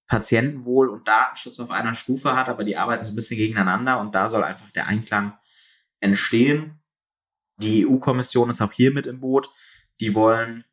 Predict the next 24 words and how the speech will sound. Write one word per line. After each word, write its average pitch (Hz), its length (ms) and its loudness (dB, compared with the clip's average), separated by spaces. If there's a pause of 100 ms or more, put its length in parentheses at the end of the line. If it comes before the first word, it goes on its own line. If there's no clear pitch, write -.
(340)
ich - 160 -12
glaube, 110 380 -4
bis, - 380 -2 (420)
lass 104 160 -12
es - 200 -12
zweitausendfünfundzwanzig 113 1080 -2
sein, 135 360 -2
ich - 100 -20
meine, 104 220 -8
das - 180 -8
ist 117 100 -10
es 117 140 -8
das - 160 -10
Jahr, 117 320 -4 (480)
die - 180 -6
Schaffung 123 440 0
eines 110 260 -2
europäischen 113 580 0
Gesundheitsdatenraums, 92 1300 -2
so 98 160 -8
wollen 92 160 2
die 92 80 -4
dafür 90 260 -6
sorgen, 90 400 -2